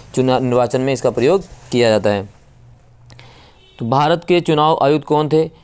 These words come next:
तो भारत के प्रथम चुनाव आयुक्त थे सुकुमार सेन। कौन थे दोस्तों? सुकुमार सेन। जी हाँ, सुकुमार सेन भारत के प्रथम चुनाव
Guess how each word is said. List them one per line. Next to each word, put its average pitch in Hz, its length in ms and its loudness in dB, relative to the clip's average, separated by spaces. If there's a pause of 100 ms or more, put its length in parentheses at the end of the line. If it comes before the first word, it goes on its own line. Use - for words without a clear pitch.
(180)
तो 117 60 -6
भारत 143 320 -2
के 165 80 2
प्रथम 151 340 -2
चुनाव 147 280 0
आयुक्त 135 220 0
थे 151 100 2
सुकुमार 139 560 0
सेन। 117 220 -4
कौन 139 240 -2
थे 151 60 0
दोस्तों? 165 380 0 (640)
सुकुमार 151 1120 2 (640)
सेन। 110 460 2
जी 117 140 -2
हाँ, 139 220 0
सुकुमार 139 520 -2
सेन 139 240 -2
भारत 127 180 0
के 135 80 -2
प्रथम 127 280 -2
चुनाव 135 420 -2